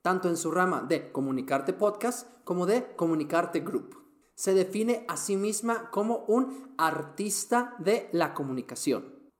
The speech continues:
Le fascina hablar de temas de comunicación, creatividad, artes, música, manejo del cuerpo para comunicar, storytelling,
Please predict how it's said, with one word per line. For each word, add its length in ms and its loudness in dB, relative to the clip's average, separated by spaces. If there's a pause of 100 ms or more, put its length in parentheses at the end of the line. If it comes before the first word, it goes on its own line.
(120)
Le 120 -2
fascina 540 0
hablar 360 4
de 100 2
temas 420 2
de 240 2 (220)
comunicación, 1160 2 (160)
creatividad, 1040 4 (640)
artes, 760 2 (120)
música, 880 -2
manejo 460 2
del 200 2
cuerpo 600 4
para 280 2
comunicar, 960 0
storytelling, 1000 4